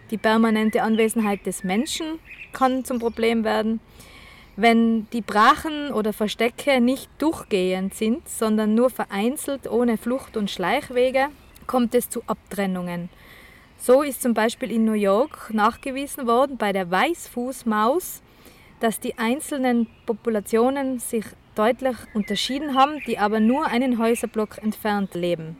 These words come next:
Parks haben also nicht nur einen Erholungsfaktor für den Menschen,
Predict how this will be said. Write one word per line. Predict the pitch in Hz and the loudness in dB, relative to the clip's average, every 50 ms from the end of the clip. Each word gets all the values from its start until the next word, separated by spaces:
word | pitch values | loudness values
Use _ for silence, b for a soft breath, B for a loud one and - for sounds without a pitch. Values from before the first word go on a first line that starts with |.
| - - | -4 2
Parks | - 214 233 285 320 - - | 4 6 6 6 4 2 0
haben | 277 262 247 | 0 0 2
also | 247 226 - 247 | 2 0 2 2
nicht | 226 240 311 311 - - | 2 2 0 -2 -4 -2
nur | 269 233 | -2 0
einen | 226 226 220 214 | 0 0 0 0
Erholungsfaktor | 208 196 190 233 269 294 285 269 262 226 - 247 240 233 - - - 226 | -2 2 4 4 4 4 2 -2 -4 -2 0 0 0 0 -2 -8 -8 -8
für | - - 220 | -6 -4 -6
den | 208 196 190 | -4 -2 -2
Menschen, | 190 190 214 254 302 - - - 311 302 311 | -2 0 -2 -2 -2 -4 -8 -8 -8 -10 -10